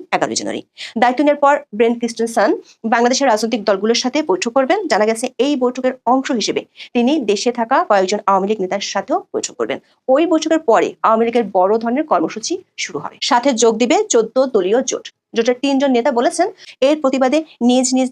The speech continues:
দলের ভোটারদের ভোট না দেওয়ার প্রচারে নামবে ব্যাপকভাবে। আওয়ামী লীগের নেতাদের ধারণা, পনেরোই জানুয়ারির পর থেকে ব্যাপক শোডাউন করতে পারলে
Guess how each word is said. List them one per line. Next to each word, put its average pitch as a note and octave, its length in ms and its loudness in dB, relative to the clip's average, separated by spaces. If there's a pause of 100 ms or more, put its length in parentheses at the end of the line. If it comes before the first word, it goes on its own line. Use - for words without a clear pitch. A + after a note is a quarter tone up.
দলের G#3 300 4
ভোটারদের G#3 480 0
ভোট G#3 180 -2 (220)
না F#3+ 80 2 (100)
দেওয়ার A#3+ 220 -2
প্রচারে B3 320 -4
নামবে - 220 -4
ব্যাপকভাবে। - 420 -12
আওয়ামী C4+ 200 4
লীগের D4+ 160 2
নেতাদের C#4+ 280 0
ধারণা, A3+ 220 4 (140)
পনেরোই C4 280 2
জানুয়ারির C4+ 280 0
পর F#3 100 4 (100)
থেকে D3+ 160 -2 (140)
ব্যাপক A3 360 2 (120)
শোডাউন G#3 320 0
করতে G3 280 -6
পারলে F#3+ 260 2